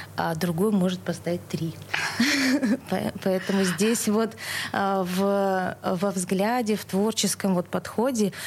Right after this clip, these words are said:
было очень разнопланово, но, м, те работы, которые прошли отбор и на выставку, и в номинациях победили, они максимально совпали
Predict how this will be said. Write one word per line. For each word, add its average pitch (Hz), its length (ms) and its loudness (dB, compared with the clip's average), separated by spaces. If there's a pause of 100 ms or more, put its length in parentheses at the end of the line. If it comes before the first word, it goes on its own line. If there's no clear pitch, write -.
(160)
было 196 340 2 (100)
очень 196 360 0
разнопланово, 185 720 2
но, 185 400 4 (400)
м, 180 500 2
те 220 180 2
работы, 190 480 0
которые 180 500 0
прошли 196 680 2 (260)
отбор 190 600 2
и 196 120 0
на 185 160 4
выставку, 240 760 2 (960)
и 214 140 4
в 170 100 0
номинациях 185 560 4
победили, 185 580 2 (400)
они 202 260 4
максимально 196 920 2
совпали 156 640 -4